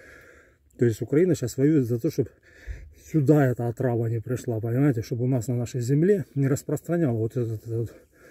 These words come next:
просто абсолютно, вы посмотрите, там россияне в Курске, в Курской области, также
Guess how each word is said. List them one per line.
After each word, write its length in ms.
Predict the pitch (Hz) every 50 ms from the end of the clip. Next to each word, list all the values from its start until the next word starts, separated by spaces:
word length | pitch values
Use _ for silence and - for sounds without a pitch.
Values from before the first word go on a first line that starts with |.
| - _ _ _ _ _ - -
просто 560 | - 131 135 143 139 - - - 117 113 107 -
абсолютно, 540 | - 123 - - - 143 151 160 139 123 120
вы 60 | 120
посмотрите, 400 | 120 131 - - 151 151 139 110 -
там 200 | 123 113 107 113
россияне 460 | 123 113 - - 160 156 143 127 113
в 100 | 104 -
Курске, 600 | - 175 170 143 - - - 110 107 110 110 98 -
в 80 | - -
Курской 320 | - 139 127 - - 127
области, 600 | 123 123 127 107 113 113 113 - - 117 110 104 - _ _ - - - - - _ _ -
также 540 | - 147 131 123 117 120 127 123 120 123